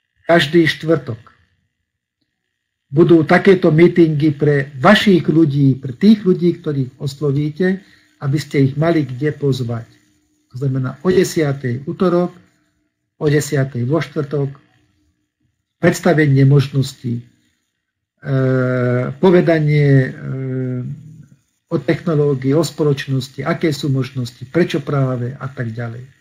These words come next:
A každý útorok, toto je, e, ja som pozeral, ako som dostal výzvu do mailu, že útorok bol ten meeting presunutý na osemnástu, ale pravdepodobne to bude tak, ako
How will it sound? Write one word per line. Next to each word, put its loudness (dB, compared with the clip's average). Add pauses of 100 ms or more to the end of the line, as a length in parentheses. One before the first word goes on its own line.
(880)
A -8
každý 4
útorok, 4 (1120)
toto 0
je, 4
e, -18 (800)
ja -2
som 2 (800)
pozeral, 4
ako 0
som -2
dostal 0 (1080)
výzvu 0
do 2
mailu, 2
že -2
útorok -2
bol -2
ten -4
meeting -4
presunutý -10
na -4
osemnástu, -6
ale -2
pravdepodobne -2
to -10
bude -2
tak, -2
ako -10